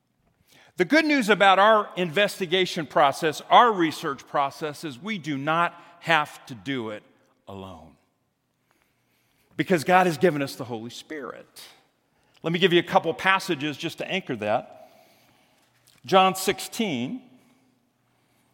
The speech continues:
twelve, "I have much more to say to you," says Jesus, "more than you can now bear, but when he, the Spirit of truth, comes,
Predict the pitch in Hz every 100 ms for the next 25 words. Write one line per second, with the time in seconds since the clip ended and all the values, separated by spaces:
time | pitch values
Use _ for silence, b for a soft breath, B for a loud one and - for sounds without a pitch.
0 | _ _ _ _ - 208 180 151 175 165
1 | 165 160 226 - 190 160 139 233 220 139
2 | 113 104 139 107 98 120 123 165 - 175
3 | 202 175 165 165 160 - B B B B
4 | B - 160 139 170 165 143 123 190 127
5 | 123 123 151 147 143 - 220 160 143 -
6 | - 247 208 180 160 127 - 254 160 160
7 | - 240 240 143 165 190